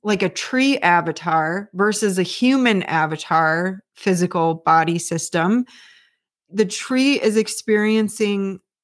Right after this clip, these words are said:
the, the world and understanding the world in a different way than we are in a, in a human avatar. And when you commune with nature in the,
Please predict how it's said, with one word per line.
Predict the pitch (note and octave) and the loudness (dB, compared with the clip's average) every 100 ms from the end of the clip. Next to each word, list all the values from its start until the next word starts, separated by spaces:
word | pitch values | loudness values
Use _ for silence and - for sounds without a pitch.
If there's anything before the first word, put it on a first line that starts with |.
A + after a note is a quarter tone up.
| _ _ _ _ _ _ _ _ _ _ | _ _ _ _ _ _ _ _ _ _
the, | F3+ G3 F#3 | -6 -4 -4
the | F#3 G3+ | -2 -2
world | F3+ F#3+ G3+ G#3 F#3+ F#3 F#3+ - _ _ _ - | 0 2 4 4 2 0 -4 -12 _ _ _ -4
and | G3 F#3+ F#3+ F3+ _ | -2 0 0 -2 _
understanding | G3 G#3 G#3+ G#3 - G#3 A3 A3 G3+ | 0 2 2 0 -2 0 2 2 2
the | |
world | F#3 F3 F3 F3 E3 | 0 0 2 0 -2
in | F#3+ | 0
a | F#3+ | 0
different | E3+ G3+ F#3+ G#3+ G3+ | 0 -2 0 0 0
way | F3+ F#3 F#3 | 0 2 2
than | F3+ F3+ E3 | 0 -2 -2
we | F#3+ G#3 G3+ | 0 2 2
are | - E3+ E3 | 2 2 0
in | - F#3 F3 | -4 -4 -4
a, | F3 | -6
in | - F#3 F3+ | -4 -2 -2
a | |
human | E3 G#3+ G#3+ G3+ | -2 0 2 2
avatar. | - F3+ F#3 F#3+ F3 D#3+ - G3+ - _ _ _ _ _ _ | 2 2 0 -2 -2 -2 -2 -8 -14 _ _ _ _ _ _
And | G#3 F#3+ F3+ | 0 2 2
when | G3+ A#3+ | 2 4
you | C#4 | 4
commune | C#4 - A#3 A3+ A#3 A3+ | 2 0 2 4 4 4
with | G#3 F#3+ | 2 0
nature | F#3+ G#3 G#3 G3 F3 E3+ | 0 -2 -2 0 2 0
in | G3 F#3+ F3+ | -2 -2 0
the, | F3+ | -2